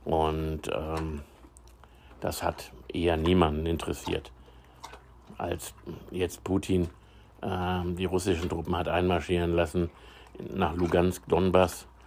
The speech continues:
äh, und auch in die Ukraine, wo es im Übrigen wohl auch Labors gibt, wo das Pentagon, ähm, ich hab's, glaub ich, schon erwähnt,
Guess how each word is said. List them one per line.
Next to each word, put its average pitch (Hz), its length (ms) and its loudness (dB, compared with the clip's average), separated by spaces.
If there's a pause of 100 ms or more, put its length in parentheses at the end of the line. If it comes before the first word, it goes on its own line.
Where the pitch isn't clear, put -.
(400)
äh, 92 340 -2
und 98 200 0
auch 87 260 2
in 90 180 2
die 87 140 4
Ukraine, 87 680 4 (480)
wo 90 220 4
es 85 140 2
im 87 120 2
Übrigen 87 480 4
wohl 85 320 -4
auch 85 320 2 (520)
Labors 95 760 0
gibt, - 360 0 (340)
wo 110 100 0
das 98 200 0
Pentagon, 87 880 6 (100)
ähm, 87 420 -2 (1000)
ich - 60 -10
hab's, - 140 -6
glaub 87 180 0
ich, 82 100 -4
schon 87 180 -2
erwähnt, 87 500 0